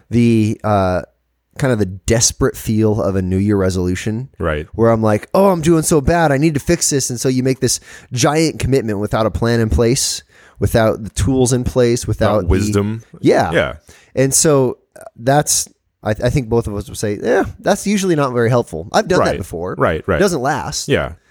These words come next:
Speaker 1: Uh, "I'm gonna, I'm gonna read the Bible this year."
Speaker 2: Right.
Speaker 1: Right? That's
Speaker 2: Mm-hmm.
Speaker 1: kind of the classic one in the church. "I'm gonna read it. I'm gonna do this." And, you know, people get to February and then it fizzles out.
Speaker 2: Right. And that's,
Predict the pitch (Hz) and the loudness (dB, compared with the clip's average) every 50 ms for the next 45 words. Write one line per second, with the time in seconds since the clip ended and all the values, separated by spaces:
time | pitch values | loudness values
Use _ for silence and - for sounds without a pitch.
0 | _ _ _ _ _ _ _ - - 127 120 117 110 107 - 131 160 175 175 165 | _ _ _ _ _ _ _ -4 -2 0 2 2 0 0 0 0 0 2 0 0
1 | 160 - - 156 180 180 170 175 147 - 143 151 151 147 151 143 127 - 131 113 | -2 -4 -2 0 2 4 4 2 2 0 0 2 2 2 2 2 0 0 -2 -2
2 | 92 - - - - 98 92 85 80 73 - - 120 127 135 139 123 135 123 107 | -4 -6 -10 -8 -2 0 2 2 2 0 -2 -2 0 0 0 0 0 -2 0 0
3 | 95 95 95 135 120 110 113 - - 120 123 120 131 120 127 117 117 107 104 - | 0 0 0 -2 -2 -4 -4 -2 -2 -4 -4 -4 -6 -6 -6 -6 -6 -6 -8 -8
4 | - 120 117 110 - 127 127 139 143 151 156 160 160 156 - _ - _ _ _ | -6 -6 -6 -6 -8 -4 0 4 4 6 6 4 4 0 -4 _ -20 _ _ _
5 | - - _ _ _ - - 127 135 135 143 147 143 156 151 - - - - _ | -20 -20 _ _ _ -4 0 2 2 4 4 4 2 2 0 0 -4 -6 -10 _
6 | _ _ _ - - 123 123 123 120 120 117 117 113 113 110 110 110 _ _ - | _ _ _ -4 -2 0 2 2 2 2 2 0 0 0 -2 -4 -6 _ _ -8
7 | 117 113 110 107 - 135 113 113 110 104 110 107 - _ _ _ _ _ - - | -4 -2 -2 0 -2 -2 -2 -2 0 2 2 2 0 _ _ _ _ _ -18 -10
8 | - - 107 - - 131 120 113 110 104 104 101 101 101 98 - 98 95 95 95 | -8 -6 -2 0 0 2 2 2 2 2 4 2 2 0 0 -2 -4 -4 -4 -2
9 | 92 92 - _ _ - - _ _ _ _ _ _ _ _ - - - 120 104 | -4 -4 -6 _ _ -20 -20 _ _ _ _ _ _ _ _ -8 -2 -2 0 0
10 | 104 95 90 92 85 80 64 - _ _ _ _ _ - 147 147 98 80 71 - | 0 0 0 -2 -4 -4 -8 -12 _ _ _ _ _ -2 0 0 0 0 -2 -6
11 | - - - - - - 175 214 240 220 - - | -12 -20 -20 -12 -4 0 2 2 2 2 0 -4